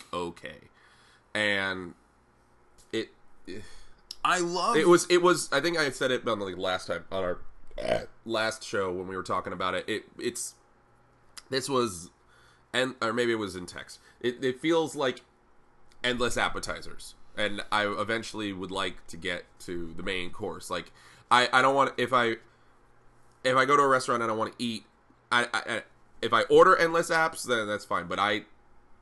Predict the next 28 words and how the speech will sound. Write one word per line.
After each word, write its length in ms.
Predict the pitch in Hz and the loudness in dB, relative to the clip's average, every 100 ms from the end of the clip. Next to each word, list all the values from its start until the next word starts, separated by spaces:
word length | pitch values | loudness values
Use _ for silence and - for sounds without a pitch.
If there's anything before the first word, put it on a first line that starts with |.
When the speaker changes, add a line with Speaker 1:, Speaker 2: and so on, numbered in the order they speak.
| - | -8
Speaker 1:
I, 80 | - - - - - | -8 -8 -12 -12 -6
I'm 160 | 117 | -4
expecting 600 | 123 - - 135 - 127 | -4 -6 -2 -2 0 -4
an 80 | 120 | -2
entree 360 | 101 104 101 95 | -2 -2 -2 -4
and 80 | 90 | -4
I 40 | |
never 200 | 90 87 | -6 -8
got 300 | 85 64 67 | -10 -14 -12
it. 80 | - - - | -12 -12 -8
Speaker 2:
Well, 260 | 214 180 - | -2 -2 -2
for 180 | - 190 | -8 -6
me, 320 | 202 233 220 - | -4 -2 0 2
it 120 | 175 160 | 2 2
was 220 | 160 135 | 0 -4
more 260 | 151 156 | -6 -4
along 300 | 151 143 139 | -2 -2 -2
the 60 | 135 | -2
lines 380 | 127 120 117 113 | -2 -2 -2 -2
of, 260 | 117 107 - - - | -2 -2 -10 -20 -4
we 140 | 139 | 0
had 240 | 156 170 160 | 2 2 2
this 180 | 156 127 | -2 0
really 260 | 143 170 | -2 -2
great 500 | 143 117 135 139 131 - | -6 0 2 2 -4 -6
organic 680 | 127 127 101 117 123 123 - | 0 0 0 -2 -2 -4 -6
one-off. 680 | 110 117 107 85 80 - - | -4 -2 0 0 -2 -6 -8
Speaker 1:
Yeah. 220 | 104 82 | -6 -4